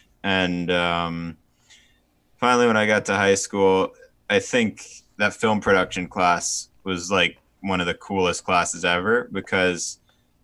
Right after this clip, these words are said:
going into it, like, I'd never had teachers like Mister Burgess, and, like, it was Mister Burgess and Mister Voge teaching together. Sometimes it was one of 'em, sometimes it was the other. And they treated you,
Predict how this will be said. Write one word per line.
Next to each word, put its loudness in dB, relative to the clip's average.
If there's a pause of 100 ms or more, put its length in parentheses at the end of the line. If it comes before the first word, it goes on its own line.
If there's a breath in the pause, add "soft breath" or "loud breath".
(120)
going 2
into 2
it, 2
like, 0 (540)
I'd -2
never 2
had 0
teachers -6
like -2
Mister -4
Burgess, -2
and, -8 (280)
like, -2
it -2
was -2
Mister -2
Burgess -2
and -2
Mister -4
Voge -2
teaching -6
together. -2
Sometimes -6
it -6
was -8
one -4
of -8
'em, -6
sometimes -12
it -2
was -4
the -4
other. -4 (500 soft breath)
And -2 (440)
they 0
treated -2
you, -2